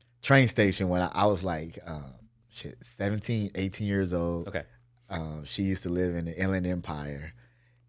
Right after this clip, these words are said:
Speaker 1: and it was for Valentine's Day. I caught the train from L A
Speaker 2: Mm-hmm.
Speaker 1: to the Inland Empire. She met me at the train station.
Speaker 2: Right.
Speaker 1: I was giving her her Valentine's Day, um, gifts. This dude, he came up to me,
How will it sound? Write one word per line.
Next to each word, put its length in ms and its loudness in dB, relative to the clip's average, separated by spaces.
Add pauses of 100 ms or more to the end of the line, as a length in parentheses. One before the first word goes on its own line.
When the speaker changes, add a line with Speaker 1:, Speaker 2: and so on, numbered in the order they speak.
Speaker 1:
and 400 -4
it 120 -2
was 280 -4
for 160 -6
Valentine's 640 0
Day. 140 -6
I 80 -8
caught 300 -2
the 120 -8
train 480 -2
from 240 -10
L 260 0
A 300 -2 (100)
Speaker 2:
Mm-hmm. 260 -8 (400)
Speaker 1:
to 140 -6
the 160 -6
Inland 260 4
Empire. 540 -2
She 160 -8
met 240 0
me 140 2
at 140 0
the 80 -10
train 320 -2
station. 520 -4
Speaker 2:
Right. 80 -8 (360)
Speaker 1:
I 80 -12
was 220 -8
giving 280 0
her 220 2
her 100 0
Valentine's 720 -2
Day, 340 -8
um, 520 -8 (280)
gifts. 360 -6 (1200)
This 160 -6
dude, 480 6
he 100 0
came 320 2
up 180 -2
to 160 -2
me, 300 -6